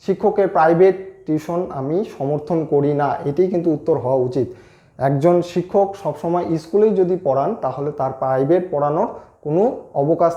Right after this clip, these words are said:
থাকেন না। তিনি স্কুলের যে যথা সময় পাবেন, সেখানেই কিন্তু ভালোভাবে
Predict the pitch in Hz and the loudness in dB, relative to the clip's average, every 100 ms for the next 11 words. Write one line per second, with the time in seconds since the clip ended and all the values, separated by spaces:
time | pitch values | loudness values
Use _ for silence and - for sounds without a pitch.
0 | - 139 156 156 165 214 - 143 156 - | -4 -4 -2 0 -2 -4 -4 -4 -4 -8
1 | - - - 220 233 220 170 180 - 143 | -12 -14 -2 4 6 6 2 0 -2 -6
2 | 143 151 151 143 147 135 131 220 226 139 | -4 -6 -6 -8 -6 -4 -4 -4 -4 -6
3 | 139 190 214 208 175 165 240 320 - - | -2 2 2 2 0 2 0 0 -6 -20
4 | _ _ - _ _ _ 233 220 175 - | _ _ -20 _ _ _ -18 -16 -8 2
5 | 170 226 190 190 | 4 4 4 2